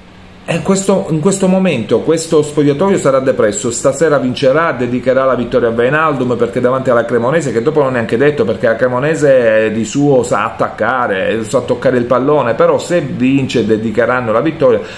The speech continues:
vanno a sei punti, dopo lo vanno a trovare in ospedale quando c'è, diciamo, la,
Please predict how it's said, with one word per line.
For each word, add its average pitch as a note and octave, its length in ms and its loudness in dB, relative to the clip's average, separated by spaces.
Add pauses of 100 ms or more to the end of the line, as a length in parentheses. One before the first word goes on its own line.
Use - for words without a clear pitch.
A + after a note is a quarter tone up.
(160)
vanno C3 300 -2
a A#2+ 40 -4
sei D#3 220 -2
punti, D3+ 560 2
dopo A#2+ 520 4
lo A2+ 120 2
vanno A#2+ 180 0
a A#2 60 0
trovare A#2+ 640 2
in A2+ 100 -2
ospedale B2 460 0
quando A2 240 -2
c'è, B2 240 0
diciamo, A2+ 320 0
la, G#2+ 400 0